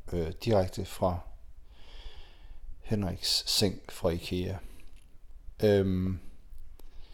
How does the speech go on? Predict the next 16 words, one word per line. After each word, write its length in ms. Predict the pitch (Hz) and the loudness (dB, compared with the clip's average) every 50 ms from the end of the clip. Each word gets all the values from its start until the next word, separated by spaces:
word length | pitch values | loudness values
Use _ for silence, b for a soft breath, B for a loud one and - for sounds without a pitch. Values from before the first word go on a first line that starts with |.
| b b b b b b b b b b b b b b b b b b b b - - | b b b b b b b b b b b b b b b b b b b b -10 -6
havde 180 | - - 104 | -2 0 0
det 100 | 98 95 | 2 4
været 140 | 98 101 95 | 4 2 2
for 100 | - 110 | 2 0
tyve 440 | - - - - - 123 127 135 127 | -2 -2 0 2 4 6 6 8 8
år 100 | 107 98 | 8 8
siden, 340 | 95 - - 101 101 104 107 | 6 4 2 2 2 2 0
havde 160 | 95 95 92 | 0 0 0
jeg 100 | 90 82 | 0 0
helt 180 | - 107 95 92 | 2 0 2 2
sikkert 300 | - 101 98 98 95 90 | 0 0 0 0 0 2
været 200 | 92 92 92 90 | 2 0 0 0
på 140 | - 101 | -2 -2
et 180 | 98 92 - - - - - - | -2 -2 -2 -4 -10 -16 -14 -12
værtshus 1120 | - - - 95 98 92 90 90 - - - - 101 - - - - - - - - - - - - | -12 -10 -2 2 4 4 4 4 2 0 -2 -2 -4 -6 -6 -6 -6 -6 -6 -6 -6 -8 -10 -8 -6
eller 220 | 85 85 82 82 | -2 -2 -2 -2